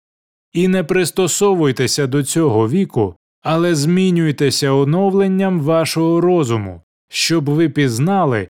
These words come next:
що є Божа воля, добре, приємне і досконале». Послання до Римлян, розділ дванадцять, вірші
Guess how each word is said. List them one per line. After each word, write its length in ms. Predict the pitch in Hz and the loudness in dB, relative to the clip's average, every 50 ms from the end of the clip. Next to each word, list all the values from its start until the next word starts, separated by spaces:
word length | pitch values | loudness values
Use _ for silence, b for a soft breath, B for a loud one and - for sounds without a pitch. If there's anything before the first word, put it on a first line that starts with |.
| _ _ _ | _ _ _
що 280 | - - - - 147 143 | -8 -6 -2 0 2 2
є 180 | 139 143 151 147 | 4 2 2 2
Божа 360 | 135 156 156 151 135 165 170 | 2 2 2 2 2 0 0
воля, 480 | 160 175 175 160 131 110 98 85 85 - _ _ _ _ _ _ - | 2 2 2 2 2 0 -2 -4 -10 -16 _ _ _ _ _ _ -16
добре, 720 | 104 95 127 143 175 190 196 196 180 180 180 180 170 147 - _ | -6 0 2 2 4 4 2 2 2 0 0 0 -2 -4 -6 _
приємне 840 | - 127 127 123 120 123 143 160 165 160 156 151 156 151 143 160 - _ | -2 0 0 0 2 2 0 0 2 2 0 0 0 0 -2 -4 -8 _
і 100 | - 147 | -4 -2
досконале». 880 | 123 135 147 139 - - - 165 156 151 143 131 117 107 101 90 80 80 _ _ | 0 0 0 0 -2 -2 0 0 2 2 2 0 0 -2 -2 -6 -10 -14 _ _
Послання 560 | - 131 135 - - 165 170 165 156 147 143 | -4 -2 -2 0 0 -2 -2 0 0 -2 -2
до 160 | 127 147 156 | 0 0 0
Римлян, 420 | 156 156 147 135 127 127 120 120 127 | 0 0 0 0 -2 -2 -2 -2 0
розділ 400 | 139 131 117 104 120 117 110 101 | 0 0 0 -2 -2 -2 -4 -2
дванадцять, 680 | 107 113 123 143 180 196 190 - - 185 180 165 - _ 135 | -2 -2 0 0 0 0 -2 -2 0 -2 -2 -2 -4 _ -8
вірші 480 | 123 160 190 185 - - - 180 180 | -4 -2 -2 -2 -2 -2 -2 -2 -2